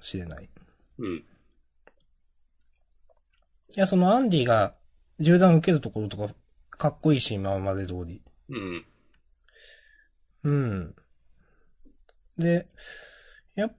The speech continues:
Speaker 1: ぱ、でもなんか、このアンディペアの、まあ、名前が出るところって、明確に今までとちょっと違うなと思って。
Speaker 2: うん。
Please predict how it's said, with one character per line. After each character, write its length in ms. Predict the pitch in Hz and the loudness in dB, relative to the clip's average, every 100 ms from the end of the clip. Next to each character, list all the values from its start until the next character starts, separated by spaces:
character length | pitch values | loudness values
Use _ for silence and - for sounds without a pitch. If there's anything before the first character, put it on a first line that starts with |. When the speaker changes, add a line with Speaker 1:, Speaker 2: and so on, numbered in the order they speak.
| - | -2
Speaker 1:
ぱ、 260 | 117 104 - _ - _ _ _ _ _ _ _ _ _ _ _ _ - | -2 -2 -6 _ -20 _ _ _ _ _ _ _ _ _ _ _ _ -4
で 100 | 247 | -2
も 260 | 247 170 | 2 0
な 140 | 143 160 | 2 0
ん 120 | 165 | -2
か、 280 | - 110 107 - - _ _ _ - | 0 -2 -2 -10 -20 _ _ _ -6
こ 60 | 165 | 0
の 200 | 151 160 | 2 4
ア 40 | |
ン 80 | 233 | 2
デ 80 | 262 | 2
ィ 80 | 269 | 0
ペ 160 | 302 285 | 0 4
ア 160 | 170 | 4
の、 300 | 123 107 98 - - _ _ _ - | 2 -2 -6 -12 -20 _ _ _ -6
ま 280 | 139 98 - _ - _ _ | -4 -4 -8 _ -20 _ _
あ、 40 | _ _ - | _ _ -4
名 120 | 147 | 0
前 240 | 143 156 170 | 2 4 4
が 120 | 175 | 4
出 120 | 175 | 4
る 120 | 165 | 2
と 100 | - | 0
こ 160 | - 113 | -6 -2
ろ 100 | 120 | -2
っ 40 | |
て、 380 | 117 - 101 92 - _ _ _ _ _ _ _ _ | -4 -6 -6 -6 -12 _ _ _ _ _ _ _ _
明 200 | 180 214 | 2 4
確 260 | 277 294 302 | 4 0 0
に 100 | 285 | 4
今 200 | 175 165 | 6 6
ま 120 | 196 | 6
で 80 | 170 | 4
と 140 | 113 | -2
ち 80 | 104 | -10
ょ 20 | 127 | -10
っ 20 | _ | _
と 200 | 95 92 _ _ - | -10 -10 _ _ -6
違 60 | |
う 200 | 143 143 | -4 -2
な 140 | 143 139 | -2 -4
と 100 | - | -6
思 120 | 92 | -12
っ 20 | |
て。 340 | 95 - 92 - _ _ | -12 -14 -14 -14 _ _
Speaker 2:
う 80 | 120 | -12
ん。 220 | 104 90 | -10 -10